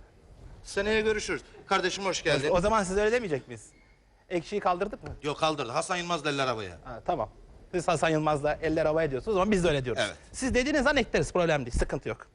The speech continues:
Speaker 2: Ne zaman
Speaker 1: Onlar
Speaker 2: olur?
Speaker 1: benim canlarım. Buradan Cemil Ekşi'ye, Selim Ekşi'ye, Hasan Dağlı'ya,
Speaker 2: Evet.
Speaker 1: Vizyon Türk ailesine Allah bana bir, onlara bir milyon versin.
Speaker 2: Evet.
Speaker 1: Tabii buradan aldığımız pa-, ha? Gel, gel,
Speaker 2: Gelin,
Speaker 1: gel.
Speaker 2: gelin, siz de gelin.
Speaker 1: Gel.
Speaker 2: Evet,
Speaker 1: Var
Speaker 2: her
Speaker 1: mı? Omuzların ağrı var mı?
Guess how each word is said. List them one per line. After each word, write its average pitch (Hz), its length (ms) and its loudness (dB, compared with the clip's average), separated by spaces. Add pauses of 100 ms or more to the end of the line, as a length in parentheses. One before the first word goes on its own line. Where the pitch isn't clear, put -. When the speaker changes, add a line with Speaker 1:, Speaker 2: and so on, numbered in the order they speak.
(100)
Speaker 2:
Ne 208 60 2
zaman 160 160 0
Speaker 1:
Onlar 196 120 -2
Speaker 2:
olur? 131 160 -4
Speaker 1:
benim 117 100 -14
canlarım. 113 540 -4
Buradan 110 280 -4 (440)
Cemil 120 240 -4
Ekşi'ye, 120 440 -2
Selim 120 340 -2
Ekşi'ye, 117 300 -2
Hasan 117 280 -2
Dağlı'ya, 120 400 2 (520)
Speaker 2:
Evet. 110 140 -6
Speaker 1:
Vizyon 131 320 -2
Türk 160 240 -4
ailesine 127 460 2
Allah 147 340 2 (260)
bana 165 240 4
bir, 180 80 2
onlara 170 360 2
bir 185 100 2
milyon 151 360 2
versin. 98 380 -6 (560)
Speaker 2:
Evet. 107 140 -10
Speaker 1:
Tabii 143 240 2
buradan 151 200 2
aldığımız 175 380 2
pa-, - 160 -4 (400)
ha? 233 160 0 (1000)
Gel, 247 180 4
gel, 277 80 -2
Speaker 2:
Gelin, - 160 2
Speaker 1:
gel. 233 120 2
Speaker 2:
gelin, 226 180 2
siz 180 160 -6
de 170 80 0
gelin. 123 140 -4
Speaker 1:
Gel. 269 280 2 (720)
Speaker 2:
Evet, 180 180 0
Speaker 1:
Var 254 120 4
Speaker 2:
her 254 60 2
Speaker 1:
mı? 254 60 0
Omuzların 254 340 0
ağrı 262 240 4
var 294 140 2
mı? 143 200 -8